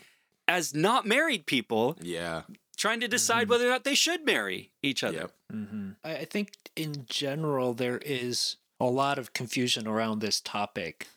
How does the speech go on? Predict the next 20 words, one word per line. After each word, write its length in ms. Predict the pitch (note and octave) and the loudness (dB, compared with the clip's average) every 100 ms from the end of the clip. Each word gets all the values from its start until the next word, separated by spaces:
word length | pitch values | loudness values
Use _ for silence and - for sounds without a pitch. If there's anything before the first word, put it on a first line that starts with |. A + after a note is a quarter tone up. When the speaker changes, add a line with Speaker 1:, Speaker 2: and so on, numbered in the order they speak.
| _ | _
Speaker 3:
He-, 180 | - - | -6 -4
here's 320 | C3+ G3 G3 | -2 0 -2
my 300 | F3 C3 A#2 - | 0 -2 -2 -6
question 720 | - D3+ C#3+ - - G#2 F#2+ F#2+ | -2 0 0 -2 -2 -4 -4 -6
for 160 | - | -4
you 140 | G2 F#2+ | -4 -4
guys. 520 | F#2+ F2 F2 F2+ - _ _ _ _ _ - | -6 -6 -6 -6 -8 _ _ _ _ _ -10
Um, 420 | A2 F#2+ F#2 F#2+ _ _ _ _ _ - | -8 -8 -10 -14 _ _ _ _ _ -10
why 580 | G#2 A2 B2+ C3+ C3+ - | -6 -2 -2 -2 -4 -4
get 220 | B2+ G#2 | -4 -2
married 380 | A2+ A2+ G#2+ G#2 | -4 -4 -2 -4
at 100 | F#2 | -4
all? 340 | G2 F2 E2+ - _ | -4 -4 -8 -16 _
What, 200 | A#2+ G2+ | -8 -6
what's 220 | A2 A#2 | -6 -6
the 80 | - | -8
purpose 440 | - B2 - A2 G2 | -6 -8 -4 -6 -6
of 140 | - | -6
marriage? 540 | F#2+ D#2+ C#2+ - - _ _ _ _ _ _ _ - | -6 -6 -10 -12 -12 _ _ _ _ _ _ _ -10
Speaker 2:
Well, 440 | F2+ G#2+ F2+ G2 | 0 2 2 0